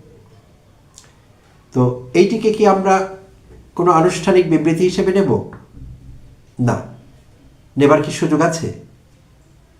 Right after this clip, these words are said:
যদি তার আনুষ্ঠানিক বিবৃতি এটি হতো,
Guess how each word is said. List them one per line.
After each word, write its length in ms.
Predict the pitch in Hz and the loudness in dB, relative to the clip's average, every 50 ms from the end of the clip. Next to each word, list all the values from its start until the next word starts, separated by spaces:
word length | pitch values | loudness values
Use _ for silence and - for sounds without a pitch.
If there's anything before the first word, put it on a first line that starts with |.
| _ _ _ _ - - - | _ _ _ _ -20 -14 -2
যদি 480 | 120 160 175 165 185 185 175 165 - - | 4 4 4 4 4 0 -2 -4 -4 0
তার 200 | 165 156 160 - | 2 2 2 2
আনুষ্ঠানিক 540 | - 147 151 165 - - 165 151 147 143 135 | 0 0 -2 -2 -2 -4 -2 0 0 2 2
বিবৃতি 380 | 139 127 123 135 123 127 135 | 2 2 2 0 2 2 2
এটি 100 | 131 135 | 2 2
হতো, 360 | 123 - 196 - - - - | 0 -2 -4 -4 -6 -10 -12